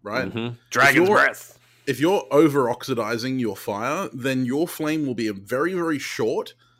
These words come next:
Speaker 1: very, very active. Like, it'll be fluttering lots and, you know, r-,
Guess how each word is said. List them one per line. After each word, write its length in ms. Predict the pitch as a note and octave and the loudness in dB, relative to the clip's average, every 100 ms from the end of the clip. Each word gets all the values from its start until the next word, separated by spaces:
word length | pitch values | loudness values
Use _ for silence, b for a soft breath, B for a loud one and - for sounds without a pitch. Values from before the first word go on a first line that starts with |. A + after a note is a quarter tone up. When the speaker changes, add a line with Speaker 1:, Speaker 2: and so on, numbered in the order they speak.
| _ _ | _ _
Speaker 1:
very, 340 | G#2 B2 D3+ | -6 -2 0
very 280 | C3+ C3+ C3 _ | 0 -2 -4 _
active. 520 | A#2 - - G2+ E2+ - | -6 -6 -10 -10 -10 -12
Like, 160 | G#2 | -8
it'll 140 | G#2+ G#2 | -8 -8
be 100 | A2 | -10
fluttering 680 | - - C3+ B2+ C3 A2+ A2 | -12 -4 -4 -4 -6 -4 -6
lots 280 | G2+ - G#2+ | -8 -12 -14
and, 320 | G2+ G2+ G2 _ | -12 -12 -14 _
you 100 | B2 | -10
know, 160 | G#2+ G2 | -10 -10
r-, 240 | A#2 A#2 | -16 -18